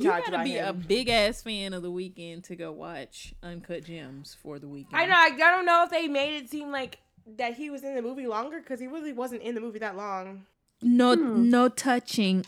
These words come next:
Speaker 2: Uh-uh, no touching.
Speaker 1: Eh, that shit made me laugh.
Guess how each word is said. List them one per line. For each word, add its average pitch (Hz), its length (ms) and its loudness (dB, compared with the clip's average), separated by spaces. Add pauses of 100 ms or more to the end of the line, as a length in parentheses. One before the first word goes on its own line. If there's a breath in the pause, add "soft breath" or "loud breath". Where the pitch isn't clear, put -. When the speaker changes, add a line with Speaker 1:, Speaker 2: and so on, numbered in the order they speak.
Speaker 2:
Uh-uh, 214 500 4
no 202 380 6
touching. 190 920 -2 (680)
Speaker 1:
Eh, 294 260 -2
that 208 200 -8
shit 190 180 -8
made 185 160 -10
me 180 120 -14
laugh. 185 260 -8